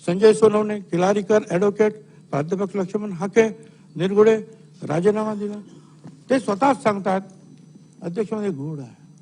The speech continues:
का? ह्या सगळ्या गोष्टी, अध्यक्ष महोदय, कोणी ना कुठेतरी पुढे कोर्टात जातील ना, अध्यक्ष महोदय, लोकांना दाखवतील हे काय झालेलं आहे, अध्यक्ष महोदय. अध्यक्ष महोदय,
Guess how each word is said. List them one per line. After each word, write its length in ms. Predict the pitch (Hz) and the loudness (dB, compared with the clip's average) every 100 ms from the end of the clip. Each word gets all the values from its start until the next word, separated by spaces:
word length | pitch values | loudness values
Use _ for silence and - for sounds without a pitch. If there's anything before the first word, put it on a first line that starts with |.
| - - _ - _ - | -20 -20 _ -20 _ -4
का? 260 | 170 254 285 170 123 - - - _ - - | 4 8 8 6 -4 -18 -20 -20 _ -12 -2
ह्या 120 | 254 | -2
सगळ्या 320 | 220 214 320 | 2 6 6
गोष्टी, 360 | 302 277 320 302 - - | 6 4 4 4 2 -8
अध्यक्ष 340 | - 208 302 - | -2 2 4 4
महोदय, 320 | 277 262 311 | 6 6 6
कोणी 240 | - 247 | 2 2
ना 140 | 277 320 | 4 4
कुठेतरी 500 | 294 277 269 269 262 - - - - | 4 2 4 4 4 0 -18 -20 0
पुढे 180 | 233 269 | 4 6
कोर्टात 340 | 240 233 277 214 | 6 6 6 4
जातील 260 | 185 180 | 2 4
ना, 120 | 294 285 | 4 4
अध्यक्ष 300 | 220 240 254 | 4 2 2
महोदय, 340 | 226 233 226 185 - - | 2 6 4 2 -8 -4
लोकांना 320 | 175 202 247 | 0 4 4
दाखवतील 500 | 226 165 160 262 262 | 4 0 4 2 4
हे 80 | 233 | 2
काय 280 | 233 196 233 | 4 4 4
झालेलं 360 | 185 165 170 170 | 4 2 0 -2
आहे, 80 | |
अध्यक्ष 240 | 156 170 - | -6 -8 -8
महोदय. 420 | 147 151 165 - - - - - - - - - - - | -8 -8 -4 0 0 -2 -20 -20 -20 -20 -20 -20 -20 -8
अध्यक्ष 320 | 175 202 214 | 0 2 4
महोदय, 460 | 220 196 202 220 | 4 4 4 4